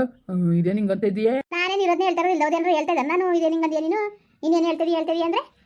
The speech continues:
Speaker 2: ನಾನು ಇನ್ನೇ ಇಲ್ದೋದ್ ಹೇಳ್ತಾ ಇದ್ದಾನೆ, ಇರೋದ್ನ ಹೇಳ್ತಾ ಇರೋದು. ಹೋಗ್ ನೋಡೋ ಹಳೆ ಮನೇಲಿ ಅವ್ರೆ. ಅವ್ನ್ ಮಾತ ಕೇಳ್ದನಿಯ? ಆ, ಅವ್ರವ್ರದೇ ಹೋಗಿದ್ದದೆ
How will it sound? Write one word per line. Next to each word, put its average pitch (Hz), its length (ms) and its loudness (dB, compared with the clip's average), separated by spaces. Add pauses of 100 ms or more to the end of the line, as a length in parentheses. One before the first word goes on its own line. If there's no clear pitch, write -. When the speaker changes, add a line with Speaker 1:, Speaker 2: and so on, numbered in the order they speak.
(160)
Speaker 2:
ನಾನು 320 200 0
ಇನ್ನೇ 320 360 2
ಇಲ್ದೋದ್ 302 200 -2
ಹೇಳ್ತಾ 277 180 0
ಇದ್ದಾನೆ, 339 220 0
ಇರೋದ್ನ 320 160 0
ಹೇಳ್ತಾ 277 220 -2
ಇರೋದು. 330 180 0
ಹೋಗ್ 320 120 2
ನೋಡೋ 311 160 0
ಹಳೆ 302 200 2
ಮನೇಲಿ 285 180 -2
ಅವ್ರೆ. 311 120 0 (540)
ಅವ್ನ್ 294 140 -6
ಮಾತ 320 200 0
ಕೇಳ್ದನಿಯ? 330 600 2 (580)
ಆ, 349 300 4
ಅವ್ರವ್ರದೇ 339 320 2
ಹೋಗಿದ್ದದೆ 349 580 2